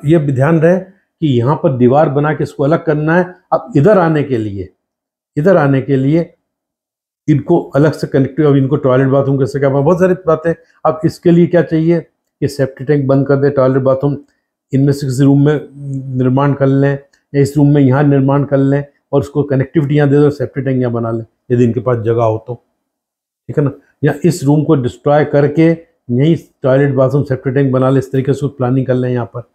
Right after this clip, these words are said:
ये हिस्सा अलग कर लें और फिर इसका फ्लोर लेवल एक जैसा कर लें, जो भी फ्लोर लेवल है, तो इस तरीके से इनको कुछ राहत मिल सकती है। मुझे उम्मीद है कि ये समझ पाए होंगे तो अच्छी बात है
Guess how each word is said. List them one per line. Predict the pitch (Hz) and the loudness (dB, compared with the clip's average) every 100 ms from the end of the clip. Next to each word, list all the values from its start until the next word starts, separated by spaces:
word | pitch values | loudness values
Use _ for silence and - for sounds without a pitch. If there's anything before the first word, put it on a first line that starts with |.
| _ _ _ _ _ _ _ | _ _ _ _ _ _ _
ये | 139 185 | 2 4
हिस्सा | - 160 | 4 2
अलग | 123 117 - | 0 0 -4
कर | 107 | -6
लें | 107 104 - _ _ | -6 -10 -14 _ _
और | 143 | 0
फिर | 175 | 0
इसका | - 202 | 0 -2
फ्लोर | 190 175 | 2 4
लेवल | 175 170 156 | 4 4 2
एक | 131 | 0
जैसा | 135 131 | -2 -4
कर | 135 135 | -4 -6
लें, | 135 135 _ _ _ - | -6 -10 _ _ _ -4
जो | 123 | 0
भी | 143 | 2
फ्लोर | 143 143 143 | 2 0 2
लेवल | 143 131 135 | 2 0 -2
है, | 139 | -6
तो | - _ _ _ _ - 180 | -12 _ _ _ _ 0 0
इस | 180 | 2
तरीके | 160 147 | -2 -2
से | 156 | -4
इनको | 151 147 | -4 -4
कुछ | 123 | -4
राहत | 113 110 110 | -4 -6 -10
मिल | 101 | -16
सकती | - 87 _ 107 | -18 -20 _ -20
है। | _ _ _ _ _ _ _ | _ _ _ _ _ _ _
मुझे | 117 123 | 0 2
उम्मीद | 123 143 147 | 4 4 4
है | 156 165 | 2 0
कि | - _ _ _ _ 123 | -8 _ _ _ _ -4
ये | 120 113 | -2 -2
समझ | 117 123 127 135 | -2 -4 -2 -2
पाए | 139 | 0
होंगे | 131 139 143 | 0 0 0
तो | 147 147 110 | -2 -8 -14
अच्छी | - - 139 | -14 -6 0
बात | 139 139 | 0 0
है | 143 | -4